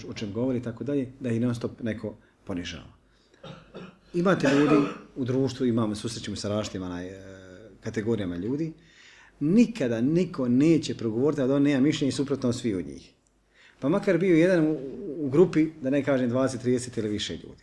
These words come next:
Uvijek on ima svoj stav. Zbog čega? Jer njemu ničiji stav ne paše. Ali,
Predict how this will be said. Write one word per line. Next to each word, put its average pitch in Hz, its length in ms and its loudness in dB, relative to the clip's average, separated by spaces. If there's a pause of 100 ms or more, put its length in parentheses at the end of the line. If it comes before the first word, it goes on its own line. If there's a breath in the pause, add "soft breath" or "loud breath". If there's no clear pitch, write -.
(120)
Uvijek 226 260 6
on 170 80 2
ima 156 160 4
svoj 117 240 -2
stav. - 200 -12 (220)
Zbog 113 240 -4
čega? 185 320 -2 (420 loud breath)
Jer 110 140 -2
njemu 131 220 2
ničiji 131 280 0
stav 113 240 -2 (400 soft breath)
ne 104 160 -8
paše. - 340 -10 (1600 loud breath)
Ali, 214 260 4